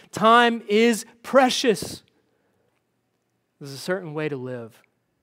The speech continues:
And with that, we come to what is so understanding, or so important to understand. Point three, understand what the will of the Lord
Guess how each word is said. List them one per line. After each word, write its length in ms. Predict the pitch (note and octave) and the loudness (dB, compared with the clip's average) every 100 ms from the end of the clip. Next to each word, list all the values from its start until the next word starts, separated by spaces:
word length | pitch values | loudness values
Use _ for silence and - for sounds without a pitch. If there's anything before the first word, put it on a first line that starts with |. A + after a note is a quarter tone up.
| _ _ _ _ _ _ _ _ _ _ _ _ _ _ _ - | _ _ _ _ _ _ _ _ _ _ _ _ _ _ _ -16
And 120 | D3+ | -10
with 120 | D#3 | -4
that, 260 | F3 F3+ D#3 | -2 -2 -6
we 80 | |
come 340 | D3 F3 E3+ E3 | -10 -6 -6 -8
to 140 | - | -10
what 160 | C#3+ C#3+ | -10 -10
is 80 | C3+ | -6
so 180 | F3 | -4
understanding, 720 | E3+ D#3+ C#3 C#3+ C3 A#2+ A2+ _ _ _ _ _ _ - | -4 -6 -8 -10 -10 -14 -18 _ _ _ _ _ _ -18
or 80 | C#3+ | -10
so 160 | F3+ | -10
important 420 | C#3 - E3+ D3+ | -10 -8 -8 -8
to 100 | C#3 | -14
understand. 600 | C3 B2+ - C3 A#2+ G#2+ B2 _ _ _ _ _ _ _ _ _ _ _ | -14 -14 -16 -18 -18 -20 _ _ _ _ _ _ _ _ _ _ _ _
Point 260 | F3+ F#3 | -6 -6
three, 460 | F3 D3 C3+ A#2 G#2 _ _ _ _ _ _ _ - | -6 -14 -14 -18 -20 _ _ _ _ _ _ _ -6
understand 760 | F#3 F#3+ - G#3 G#3 G#3+ F#3 | -4 -4 -2 0 0 0 -4
what 380 | B2+ D#3+ F3 F3 | -4 -2 -2 -6
the 80 | D3 | -10
will 340 | C#3 D#3 E3 | -6 -4 -4
of 140 | D#3+ D3 | -6 -10
the 100 | C#3 | -10
Lord 460 | B2+ B2+ B2+ B2 | -10 -10 -12 -14